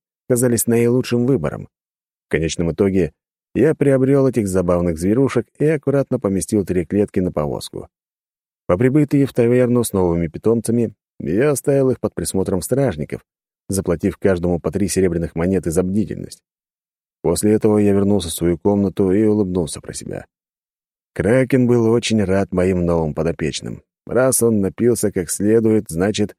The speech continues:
утром меня ждет отличный сюрприз.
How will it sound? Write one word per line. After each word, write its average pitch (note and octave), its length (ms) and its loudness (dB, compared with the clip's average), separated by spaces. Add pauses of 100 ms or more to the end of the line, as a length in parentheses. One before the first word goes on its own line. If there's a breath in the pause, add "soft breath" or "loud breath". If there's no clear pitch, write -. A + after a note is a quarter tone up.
(260)
утром C3 380 2
меня A#2+ 280 2
ждет G#2+ 300 0
отличный G2+ 600 -2
сюрприз. - 720 -4